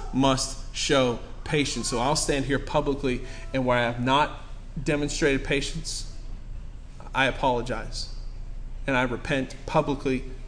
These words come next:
to everyone in this room. Because there's been seasons and times when I haven't been.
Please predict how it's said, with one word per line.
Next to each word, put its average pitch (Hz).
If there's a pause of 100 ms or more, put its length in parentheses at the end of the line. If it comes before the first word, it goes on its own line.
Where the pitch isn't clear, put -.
to 139
everyone 127
in 123
this 123
room. 113 (800)
Because 160
there's 151
been 165
seasons 165
and 147
times 156
when 147
I 147
haven't 135
been. 117